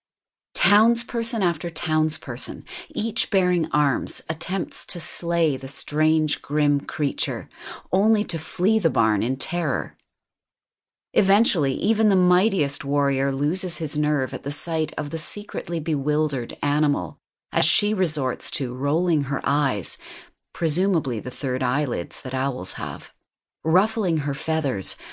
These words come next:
flapping her wings, harshly snapping her beak, and crying,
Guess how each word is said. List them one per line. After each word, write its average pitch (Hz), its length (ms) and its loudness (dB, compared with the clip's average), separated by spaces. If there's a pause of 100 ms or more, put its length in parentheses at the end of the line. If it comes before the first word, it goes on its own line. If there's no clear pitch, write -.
(120)
flapping 196 580 0
her 156 140 2
wings, 127 600 0 (140)
harshly 208 520 0
snapping 170 580 0
her 139 120 -2
beak, 160 360 0
and 143 160 2
crying, 151 460 2